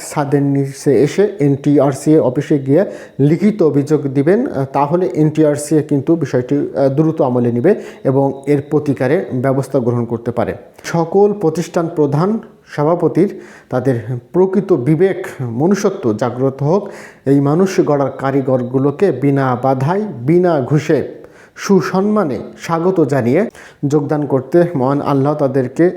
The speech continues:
সুমতি দান করুক, এই আশা ব্যক্ত করে আপনাদের নতুন পথচলা মসৃণ হোক, হোক শান্তিময়, সেই আশা ব্যক্ত করে আজকের ভিডিও এ পর্যন্তই। কথা হবে আগামী, আহ, ভিডিওতে। সে পর্যন্ত সবাই ভালো থাকুন, সুস্থ থাকুন।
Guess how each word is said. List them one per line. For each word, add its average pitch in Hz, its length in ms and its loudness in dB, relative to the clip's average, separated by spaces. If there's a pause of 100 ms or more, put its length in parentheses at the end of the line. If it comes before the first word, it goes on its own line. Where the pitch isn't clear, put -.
সুমতি 156 440 0
দান 131 200 0
করুক, 147 260 0 (180)
এই 151 160 4
আশা 139 200 -2
ব্যক্ত 127 280 -4
করে 131 240 2 (120)
আপনাদের 143 400 0
নতুন 147 420 0 (140)
পথচলা 143 500 0 (400)
মসৃণ 165 440 0
হোক, 165 260 -2 (440)
হোক 165 180 0 (220)
শান্তিময়, 156 540 0 (340)
সেই 180 200 2
আশা 151 240 -2
ব্যক্ত 131 300 -4
করে 139 240 2 (320)
আজকের 135 280 -2
ভিডিও 127 240 0
এ 127 80 2
পর্যন্তই। 139 500 0 (160)
কথা 123 220 -4
হবে 123 220 -2
আগামী, 131 340 -4
আহ, 139 60 -8 (320)
ভিডিওতে। 135 460 0 (420)
সে - 140 -2
পর্যন্ত 143 300 0
সবাই 131 220 -2
ভালো 127 180 0
থাকুন, 135 280 -4 (440)
সুস্থ 190 260 -2
থাকুন। 104 320 -4